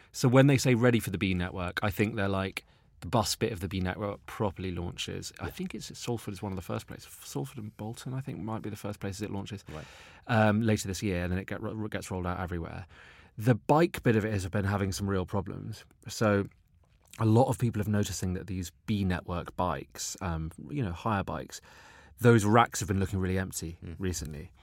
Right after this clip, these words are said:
Speaker 1: And there's been a bit of, like, a kind of, I saw a couple of tweets, you know, weeks ago,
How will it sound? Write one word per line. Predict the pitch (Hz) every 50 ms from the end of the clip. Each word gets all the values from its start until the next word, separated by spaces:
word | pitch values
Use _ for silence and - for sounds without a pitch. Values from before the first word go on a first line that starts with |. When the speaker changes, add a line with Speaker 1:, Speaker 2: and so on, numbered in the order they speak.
| _ _ - - -
Speaker 1:
And | 113 107 113
there's | 113 101
been | - 131 120 123
a | 120
bit | - 120 -
of, | 113 101
like, | 104 104 101 101 90 -
a | 104 92
kind | - 101 98
of, | 92 87
I | - 104
saw | 98 - - 131 123
a | 117
couple | - - 135 110
of | 104
tweets, | - - 110 98 - - _ -
you | - 113
know, | 92 90
weeks | 90 98 101 - - -
ago, | 90 90 85 85 82 82